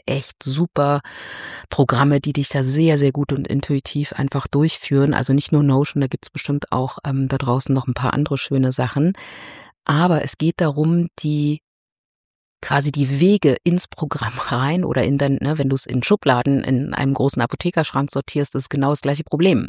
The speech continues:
ne? Wie kommen aktuell die Sachen in die Schublade rein und wie erinnere ich mich auch daran, dass sie dann am Ende auch wieder rauskommen? Das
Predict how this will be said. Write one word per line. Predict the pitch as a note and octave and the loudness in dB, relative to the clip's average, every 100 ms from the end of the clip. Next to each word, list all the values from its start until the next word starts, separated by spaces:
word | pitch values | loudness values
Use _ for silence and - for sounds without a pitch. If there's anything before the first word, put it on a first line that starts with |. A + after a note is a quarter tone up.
| - | -4
ne? | D#3 F#3+ - - - | -4 -4 -6 -16 -4
Wie | D3+ F3 - | 0 2 0
kommen | - D#3 E3 E3 - - _ | 0 2 4 2 -4 -16 _
aktuell | - - - F3 D#3 D#3 | -4 -4 -2 0 2 2
die | D3+ | 2
Sachen | D3+ D3 D#3 | -2 -2 -4
in | C#3+ | -2
die | C#3 | -2
Schublade | - C#3 C#3 C3 C3 A#2+ | -4 -6 -4 -6 -4 0
rein | D3 C4+ - _ _ _ - | 2 2 0 _ _ _ -4
und | D#3 D3+ | -4 -2
wie | D#3 F3 G3 - _ _ _ | 0 2 2 -2 _ _ _
erinnere | D3 - E3+ F#3 E3+ | 0 2 4 4 2
ich | - - | -2 -6
mich | D3+ D3 | -6 -6
auch | D3 | -6
daran, | - C#3+ C#3+ C#3+ | -6 -4 -4 -4
dass | C#3+ | -4
sie | - | -6
dann | C#3 C3 - | -4 -4 -2
am | C3+ | -4
Ende | - C#3 C#3 | -2 -2 -2
auch | B2+ - | -4 -4
wieder | C#3 B2+ | -4 -2
rauskommen? | A#2+ B2+ - - C#3+ - - - - - - - - - - _ | -2 -4 -8 -14 -16 -16 -18 -16 -16 -16 -14 -14 -16 -18 -20 _
Das | E3 G3 - | 2 2 0